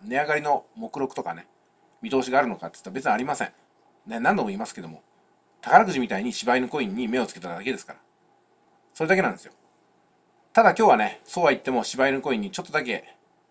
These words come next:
フォーカスしてお届けしたいので、アイシーオーバブル後に上場したコインの中で値段を上げた、そんなコインのランキングをしてみようかと思います。いきなり第一位です。じゃん。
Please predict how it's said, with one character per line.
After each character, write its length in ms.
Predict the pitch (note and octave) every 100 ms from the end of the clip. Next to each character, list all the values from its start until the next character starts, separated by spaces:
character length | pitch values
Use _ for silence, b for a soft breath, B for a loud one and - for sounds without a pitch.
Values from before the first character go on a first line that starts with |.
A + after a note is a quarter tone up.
| _
フ 100 | C#3
ォ 40 |
ー 20 | C3
カ 120 | C3
ス 140 | -
し 40 | -
て 60 |
お 60 | A2+
届 220 | A#2+ A#2+
け 80 | A#2
し 80 | -
た 80 |
い 40 | A2+
の 80 | F#2+
で、 320 | D3 G2 - b b b b b b b _
ア 140 | E3
イ 80 | G#3
シ 200 | - A3
ー 80 | G#3+
オ 80 | F#3+
ー 20 |
バ 100 | F3+
ブ 100 | F#3
ル 60 |
後 140 | F3+ E3+
に 280 | G#2 F#2+ _ _ _ _
上 260 | - E3+ F#3+
場 160 | G3+
し 80 | F#3+
た 100 | F#3
コ 140 | F#3 F#3
イ 60 |
ン 20 |
の 60 | C3
中 200 | A2+ G2+
で 380 | A#2+ A#2+ F#2 - _ _
値 140 | A#2
段 180 | C3+ E3+ B2+
を 80 |
上 60 | A2
げ 120 | A2
た、 260 | - A2+ - _ _ _
そ 200 | - -
ん 60 | F#3
な 100 | F#3+
コ 160 | G#3 F#3+
イ 20 |
ン 60 |
の 60 | A#2+
ラ 120 | G2+
ン 80 | G#2+
キ 140 | G#2+
ン 80 | A2
グ 100 | A#2
を 260 | D3+ - -
し 100 | -
て 80 | A#2+
み 100 | G#2+
よ 100 | G#2
う 20 |
か 100 | F#2
と 80 | F2+
思 120 | F2
い 20 | F#2
ま 80 |
す。 340 | A#2 - - - _ _ _ -
い 140 | C3+
き 80 | G3
な 100 | G#3+
り 140 | F#3
第 160 | F3+ C#3
一 140 | -
位 60 | G2
で 80 | -
す。 320 | - - - -
じ 100 | -
ゃ 60 | C3+
ん。 340 | B2 C3